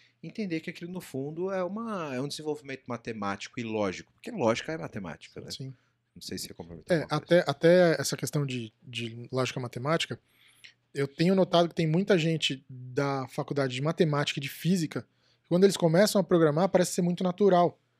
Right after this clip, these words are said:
Speaker 2: porque ele já tem aquele pensamento
Speaker 1: Isso, exato.
Speaker 2: lógico da física e da matemática,
Speaker 1: Exatamente.
Speaker 2: né? Então, se torna mais natural pra pessoa. E até a, a questão de, a, a,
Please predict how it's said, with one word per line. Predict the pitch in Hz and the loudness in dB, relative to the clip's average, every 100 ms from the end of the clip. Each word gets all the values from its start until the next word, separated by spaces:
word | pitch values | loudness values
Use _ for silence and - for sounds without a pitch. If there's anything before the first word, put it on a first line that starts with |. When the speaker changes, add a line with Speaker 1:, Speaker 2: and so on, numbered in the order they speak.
| _ _ | _ _
Speaker 2:
porque | 165 202 | 0 4
ele | |
já | 185 | 4
tem | 190 208 | 4 2
aquele | 240 190 175 | 2 0 0
pensamento | 175 - 170 156 160 156 | -2 0 2 2 2 2
Speaker 1:
Isso, | 151 | 2
exato. | 151 147 | 6 6
Speaker 2:
lógico | 147 139 143 135 | 6 4 -2 -8
da | 127 131 | -8 -10
física | - 147 135 131 | -6 -4 -4 -6
e | |
da | 127 | -8
matemática, | 127 123 123 107 - - - | -8 -10 -12 -12 -14 -16 -18
Speaker 1:
Exatamente. | 82 78 71 92 78 | -18 -18 -16 -16 -16
Speaker 2:
né? | 117 | -16
Então, | 117 131 139 151 - _ _ _ | -10 -8 -6 -8 -12 _ _ _
se | - 170 | -6 2
torna | 175 185 170 | 4 4 4
mais | 170 151 | 2 2
natural | 151 156 135 123 | 0 0 0 -2
pra | 131 | -6
pessoa. | 131 - 123 113 - _ - - - - | -8 -8 -8 -10 -12 _ -20 -20 -20 -12
E | 139 143 | 0 2
até | 131 156 151 175 170 - | 4 6 8 8 8 4
a, | 135 135 | 0 0
a | |
questão | - 143 156 147 | -2 -2 0 0
de, | 147 131 110 _ _ _ _ _ | 0 -2 -4 _ _ _ _ _
a, | 127 | -8
a, | 123 113 | -6 -8